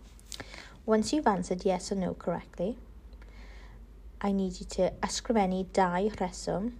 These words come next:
so write two reasons. Defnyddio o leiaf dau batrwm brawddeg, okay?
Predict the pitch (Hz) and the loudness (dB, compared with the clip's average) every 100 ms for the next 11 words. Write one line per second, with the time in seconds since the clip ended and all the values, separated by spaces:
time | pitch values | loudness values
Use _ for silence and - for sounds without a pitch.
0 | - - - - 175 175 185 180 - - | -16 -18 -8 -2 -2 0 2 2 2 -8
1 | - - 220 214 190 180 196 226 285 - | -14 0 4 4 4 0 -2 -4 -4 -12
2 | - - - - - - - - - - | -18 -20 -20 -20 -20 -20 -18 -18 -18 -20
3 | - - - - - - - - - - | -20 -20 -20 -20 -20 -20 -20 -20 -18 4
4 | 220 226 220 226 208 208 208 202 214 220 | 8 10 12 10 10 8 8 8 4 2
5 | - 202 196 208 214 - 196 185 - 180 | 6 8 8 6 4 4 2 2 -2 0
6 | 175 175 - 180 165 170 165 160 160 - | 2 0 2 2 4 2 2 2 0 -6
7 | - - - 180 165 170 190 214 | -14 -20 -10 -8 -4 -2 -2 -4